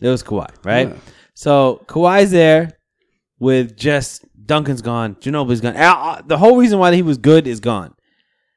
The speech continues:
Speaker 1: The Spurs are like, even if we sign Kawhi to a supermax deal, are they winning championships anytime soon?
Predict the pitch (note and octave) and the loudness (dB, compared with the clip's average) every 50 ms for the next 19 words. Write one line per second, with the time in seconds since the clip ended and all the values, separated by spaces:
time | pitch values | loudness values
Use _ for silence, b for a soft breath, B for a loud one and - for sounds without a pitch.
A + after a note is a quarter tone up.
0 | _ _ _ _ _ _ _ _ _ - C3 C#3+ - - G#3 G#3 G3+ F#3+ F#3+ F3+ | _ _ _ _ _ _ _ _ _ -14 -14 -6 0 2 2 2 2 2 0 -2
1 | E3 D3+ D3+ C#3+ C3+ A2+ - _ _ _ - - D3+ F3 G3 F#3+ G3+ G3+ G3+ F#3+ | -2 -2 -2 -2 -2 -4 -8 _ _ _ -2 0 0 0 0 0 -2 -2 -2 -2
2 | F#3 - - D#3+ D#3 C#3+ - - - C3 A#2+ G#2+ G2 F#2+ F#2+ F#2+ G#2+ - _ _ | -4 -4 -2 -2 -2 -4 -4 -6 -4 -2 -2 -2 -4 -4 -6 -8 -10 -14 _ _
3 | _ _ _ - - D3+ D#3 D#3 C3 F#2+ E2+ E2 D#2+ E2 - - _ _ _ _ | _ _ _ -8 -4 0 2 2 2 2 0 -6 -14 -16 -18 -20 _ _ _ _
4 | _ _ _ _ _ _ - - C#3+ C#3+ C3+ C3 - - - E3+ F3 E3 F#3+ F3+ | _ _ _ _ _ _ -8 -4 -2 -2 -2 -2 -4 -4 -4 -4 -2 -2 -4 -4
5 | F3 D#3+ D#3+ D#3+ D#3+ C#3 A#2 G#2 G2 F#2+ A#2 C3+ _ _ _ _ _ _ - C#3 | -2 -4 -4 -6 -6 -8 -6 -6 -6 -8 -10 -14 _ _ _ _ _ _ -4 -2
6 | D3 D3+ D3+ E3 F3+ F3+ F3+ - - G3+ F3+ F3 F#3+ F#3 - G3 F#3 G3 F#3 F#3 | 0 0 0 0 0 -2 -2 -2 -2 -2 -2 -2 -4 -6 -6 -6 -6 -4 -4 -4
7 | F3+ G3 F#3 F#3 - F#3+ F#3+ F#3+ F#3+ | -4 -4 -6 -4 -4 -4 -4 -4 -6